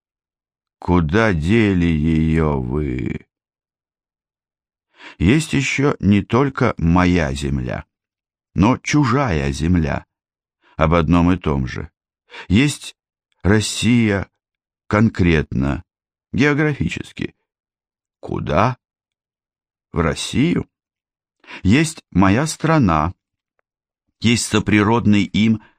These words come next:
в контексте рассказа, Сталин. Дважды. «За родину», сказал сержант и включил первую. «За Сталина».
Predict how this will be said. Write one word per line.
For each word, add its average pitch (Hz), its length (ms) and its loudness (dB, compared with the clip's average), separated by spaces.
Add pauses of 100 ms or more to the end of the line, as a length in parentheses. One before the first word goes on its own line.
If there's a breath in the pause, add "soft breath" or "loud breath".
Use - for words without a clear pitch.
(140 soft breath)
в - 100 -20
контексте 78 560 0
рассказа, 80 640 0
Сталин. 73 720 0 (720)
Дважды. 87 640 0 (800)
«За 73 260 -4
родину», 82 720 2 (600)
сказал 71 400 -4
сержант 76 720 -2 (380)
и 82 100 0
включил 82 560 -2
первую. 52 680 -4 (680)
«За 90 260 0
Сталина». 76 800 -2